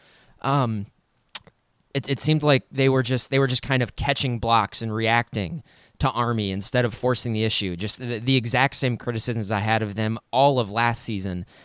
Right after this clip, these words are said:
that looked like in the first couple games and maybe half of the Iowa State game had maybe been rectified a little bit.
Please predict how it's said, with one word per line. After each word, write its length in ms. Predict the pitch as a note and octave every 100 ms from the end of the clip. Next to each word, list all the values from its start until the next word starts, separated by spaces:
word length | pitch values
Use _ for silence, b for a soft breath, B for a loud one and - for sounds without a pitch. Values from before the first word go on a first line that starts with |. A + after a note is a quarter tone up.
| B D3
that 160 | C3 A2+
looked 180 | C3+
like 220 | B2+ A#2+ C3
in 60 |
the 80 | A#2
first 260 | - B2+ -
couple 280 | D#3+ A#2+
games 500 | G#2+ A2 A2+ G#2+ G2 - b b
and 140 | B2
maybe 220 | B2 A#2+ G#2+
half 340 | A2 A#2+ B2
of 100 | A2+
the 100 | A2+
Iowa 200 | A2 G#2+
State 220 | - A2+
game 180 | A2+ G#2
had 160 | A2+ G2+
maybe 240 | A2+ A2+
been 180 | G#2+ G#2+
rectified 560 | B2 C3 A#2 - G2+
a 60 | G2+
little 200 | G2 F#2
bit. 240 | D#2 D#2+